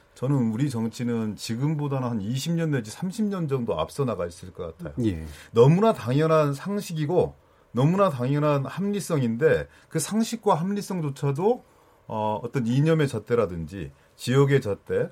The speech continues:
Speaker 1: 아니면, 아, 대북 적대의 잣대 이런 부분을 굴-, 뒤-, 뒤집어 씌워버리면, 아, 단기간에 지지율이 빠져나갈 수는 있지만 또 시간이 조금 지나면 넉넉하게 지지율을 회복시켜 주시거든요.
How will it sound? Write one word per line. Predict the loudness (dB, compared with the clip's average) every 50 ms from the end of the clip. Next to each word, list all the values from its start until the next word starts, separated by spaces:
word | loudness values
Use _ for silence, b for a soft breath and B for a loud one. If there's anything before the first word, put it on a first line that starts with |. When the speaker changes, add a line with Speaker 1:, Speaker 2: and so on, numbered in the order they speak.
| -8 -8
Speaker 1:
아니면, | -4 -2 -2 -2 0 0 0 -2 -2 -4 -8 b b b b b _ -12
아, | -10 -10 -10 -6
대북 | -4 -4 -4 -4 -6 -6
적대의 | -6 -6 -6 -4 -2 -2 -2 -2
잣대 | -2 -6 -8 -8 -6 -4
이런 | -4 -2 -2 -4
부분을 | -4 -4 -4 -2 -2 -4 -6
굴-, | -6 -6 -6 -6 -6 -8 -10 -10 -10 -12 _ -16
뒤-, | -12 -10 -10 -10 -10
뒤집어 | -8 -6 -6 -4 -2 -2 -2
씌워버리면, | -2 -2 0 0 0 2 0 0 -2 -2 -2 0 0 0 -2 -4 -8 -14 B B B B B B B B B B B -16
아, | -14 -12 -10
단기간에 | -4 0 2 2 2 2 2 4 4 4 4 4
지지율이 | 0 -2 -4 -2 -2 -2 0 0 -2 0 2
빠져나갈 | 2 2 2 2 0 0 0 0 0 -2
수는 | -2 -4 -6 -6
있지만 | -8 -8 -6 -4 -4 -2 -4 -4 -4
또 | -6 -6 -6
시간이 | -8 -10 -12 -8 -6 -4 -4 -4 -4
조금 | -6 -6 -6 -6 -6
지나면 | -6 -6 -4 -2 -2 -2 -2 -4 -4 -4 -4 -4
넉넉하게 | -2 0 2 2 2 2 0 -2 -4 -4 -4 -6
지지율을 | -8 -10 -12 -8 -8 -8 -6 -8
회복시켜 | -8 -10 -10 -12 -10 -8 -8 -8
주시거든요. | -8 -10 -14 -10 -8 -8 -8 -8 -10 -10 -10 -10 -12 -14 -16